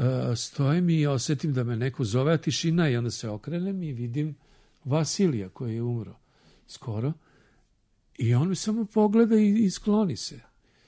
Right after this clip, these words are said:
I ja znam da me zvao gore. I hoću da kažem, kada čovek uđe u neka svoja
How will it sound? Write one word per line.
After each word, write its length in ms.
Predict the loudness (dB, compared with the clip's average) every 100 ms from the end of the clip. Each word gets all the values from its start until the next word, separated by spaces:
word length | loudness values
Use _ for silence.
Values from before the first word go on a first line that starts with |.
| _ _
I 140 | -2
ja 120 | 0
znam 240 | 0 0 -2
da 100 | -2
me 100 | -2
zvao 320 | -2 -2 -4
gore. 300 | -8 -16 -20 _ _ _ _ _ _
I 100 | -12
hoću 320 | -4 -2 0
da 120 | -4
kažem, 380 | 0 0 0 -2
kada 280 | -4 -4 -4
čovek 560 | -4 0 2 0 0
uđe 300 | 2 2 2
u 100 | -2
neka 380 | -2 -4 -4 -10
svoja 480 | -10 -6 -4 -2 -4